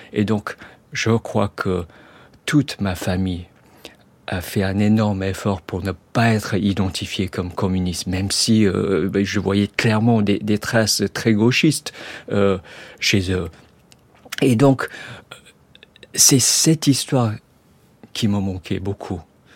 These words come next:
et que je savais exister, parce que j'avais, j'avais déjà lu, euh, des livres, euh, publiés à l'étranger, et je savais que c'était une lutte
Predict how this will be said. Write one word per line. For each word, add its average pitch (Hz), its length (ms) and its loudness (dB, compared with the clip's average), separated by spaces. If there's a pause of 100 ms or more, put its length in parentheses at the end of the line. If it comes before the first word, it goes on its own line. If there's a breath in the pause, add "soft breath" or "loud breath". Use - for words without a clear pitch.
(500 soft breath)
et 95 220 -2
que - 160 -4
je 98 100 -4
savais 117 360 4
exister, 98 380 -2
parce 104 160 -2
que 104 80 -2
j'avais, 95 460 0
j'avais 110 340 4
déjà 113 320 6
lu, 110 280 4
euh, 101 280 2
des 104 180 0
livres, 101 360 0
euh, 98 540 -2
publiés 104 340 2
à 95 100 0
l'étranger, 143 640 2 (380 loud breath)
et 110 140 2
je 107 100 2
savais 127 400 4
que 117 220 2
c'était 104 320 0
une 104 200 2
lutte 143 300 4